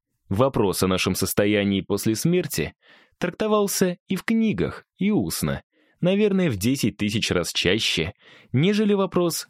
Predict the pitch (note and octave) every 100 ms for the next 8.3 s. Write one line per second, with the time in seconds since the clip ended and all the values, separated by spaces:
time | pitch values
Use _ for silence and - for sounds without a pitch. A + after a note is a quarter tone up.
0 | - E2+ D#2 G#2 A#2+ G2+ - - D2 D#2
1 | E2 E2 E2 E2+ - _ _ C#3 E3+ D3
2 | E2 E2+ B2 A2+ D2 C#2 C2+ - _ _
3 | _ F2+ F#2+ G#2+ A2 G#2 A2+ A2 G#2+ A#2
4 | C3 D#3 G#3 - - - D#2 - _ _
5 | - G#3+ A3 A3+ G3+ F3+ F3 F3+ E3+ D#3
6 | D#3+ D#3 D#3 B2+ F#2+ F#2 E2 F2 A2+ A#2
7 | G2 F#2+ F#2+ - _ A2+ A2+ D#3+ A#3 F3
8 | E2 D2 C#2